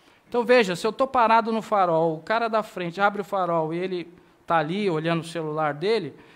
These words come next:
eu não tenho a paciência suficiente, mais do que três segundos, para meter a mão na buzina e às vezes até dar um xingo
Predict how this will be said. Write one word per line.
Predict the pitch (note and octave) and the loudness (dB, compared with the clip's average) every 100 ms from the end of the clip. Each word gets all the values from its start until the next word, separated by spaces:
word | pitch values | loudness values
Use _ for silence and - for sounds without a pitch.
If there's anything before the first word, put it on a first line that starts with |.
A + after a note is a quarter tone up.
| _ | _
eu | - A#3 | -2 2
não | B3 | 2
tenho | - C4 C#4 | 4 4 6
a | B3 | 2
paciência | B3 - C4 - B3 A#3 C#4+ C4+ A3+ | 0 -4 -4 -4 -4 0 0 0 -4
suficiente, | - G#3 - - G#3 A#3+ A#3 | -6 -10 -10 -6 -4 -4 -6
mais | A3 G#3+ C4 B3+ | -4 0 0 0
do | C4 | -4
que | B3 | -6
três | - B3 C4+ | -2 -2 -2
segundos, | C4+ A#3 G#3+ A#3+ | -6 -4 -4 -4
para | - A#3+ | -2 -2
meter | A#3+ A3 A3 A#3+ | -2 -4 -4 -2
a | |
mão | A#3+ | -2
na | A#3 A3 | 0 0
buzina | G#3 F#3 B3 | -2 -4 -2
e | B3+ | -2
às | G#3 | -2
vezes | B3 | -2
até | A#3 B3 | -2 -2
dar | B3 | 0
um | C4+ | 0
xingo | C4 - B3 A#3+ F3 | -2 0 2 2 0